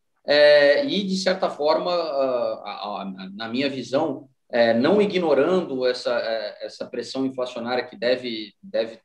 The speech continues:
vir a se consolidar por tudo que aconteceu ao longo dos últimos doze meses,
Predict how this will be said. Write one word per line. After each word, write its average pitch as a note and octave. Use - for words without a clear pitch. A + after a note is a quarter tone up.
vir B2
a B2
se -
consolidar A#2
por -
tudo A#2
que G#2+
aconteceu A2
ao G#2+
longo A2
dos G#2
últimos G#2+
doze G#2
meses, D3+